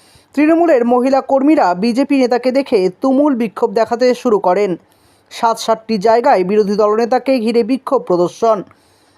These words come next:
এরপর সেখান থেকে সাতঘরা এলাকার কালী পুজো উদ্বোধনে চলে যান বিরোধী দলনেতা শুভেন্দু অধিকারী।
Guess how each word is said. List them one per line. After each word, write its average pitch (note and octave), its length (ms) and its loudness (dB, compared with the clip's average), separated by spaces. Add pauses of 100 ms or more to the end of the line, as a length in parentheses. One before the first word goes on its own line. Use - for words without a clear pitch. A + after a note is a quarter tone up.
(100)
এরপর B3+ 280 0
সেখান D4 460 -2
থেকে D4+ 380 2
সাতঘরা A3+ 640 -2
এলাকার A#3 480 0
কালী G#3 240 0
পুজো A3 260 0
উদ্বোধনে G3 460 0
চলে A#3 240 2
যান E3+ 240 0 (360)
বিরোধী A3+ 300 0
দলনেতা C4 560 0
শুভেন্দু B3+ 440 0
অধিকারী। G3+ 480 -2